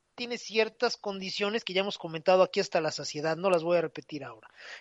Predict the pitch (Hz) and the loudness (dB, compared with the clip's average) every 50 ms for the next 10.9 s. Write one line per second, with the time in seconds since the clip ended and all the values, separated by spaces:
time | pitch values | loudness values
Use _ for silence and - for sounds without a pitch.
0 | - - 226 226 226 226 - - 233 240 233 247 262 330 349 359 349 330 285 247 | 0 4 6 8 8 8 6 6 8 10 10 10 10 10 8 8 8 8 8 8
1 | 220 220 247 254 247 226 208 185 165 - 170 175 190 208 233 240 233 202 185 - | 8 8 8 6 6 4 0 -6 -6 -12 -14 -8 -2 0 0 0 0 -2 -4 -4
2 | - 233 240 254 269 - - 311 320 - - - 190 208 208 - 226 190 - 170 | 0 0 2 2 0 -2 -2 -2 -2 -2 -4 -4 -4 -4 -2 -4 -8 -8 -8 -12
3 | 156 - 156 - 233 233 220 214 - - 208 202 202 185 - 156 - - 170 165 | -12 -4 2 4 6 6 6 4 4 2 0 0 0 -4 -6 -8 -14 -12 -14 -12
4 | 165 160 - - 277 320 349 - _ _ _ _ _ _ - - - _ - 208 | -12 -6 0 2 4 4 4 2 _ _ _ _ _ _ -20 -20 -20 _ -2 0
5 | 226 220 214 - - 233 226 277 294 302 302 - 285 269 277 277 - - - 285 | 2 2 2 0 -2 2 4 4 4 4 4 4 6 6 6 6 4 4 6 6
6 | 294 302 269 - - 240 214 208 202 233 247 262 - _ - 226 214 220 - - | 6 6 6 4 2 2 4 6 6 6 6 4 2 _ -8 -4 -2 -2 -2 0
7 | - 240 226 208 185 160 143 - _ _ _ _ _ _ _ _ _ _ _ _ | 2 4 4 4 4 0 -4 -14 _ _ _ _ _ _ _ _ _ _ _ _
8 | _ _ _ _ _ _ _ _ _ _ _ - 311 330 330 339 330 - - 247 | _ _ _ _ _ _ _ _ _ _ _ 4 4 6 6 4 2 0 0 0
9 | 240 240 233 269 294 320 302 - _ _ _ _ _ _ - 359 359 349 330 311 | 0 2 4 6 6 6 4 2 _ _ _ _ _ _ 2 4 4 6 8 6
10 | 285 254 - 247 214 208 208 202 220 220 196 190 170 - - - - | 6 6 2 -2 -4 0 2 2 2 2 2 -2 -10 -10 -10 -18 -18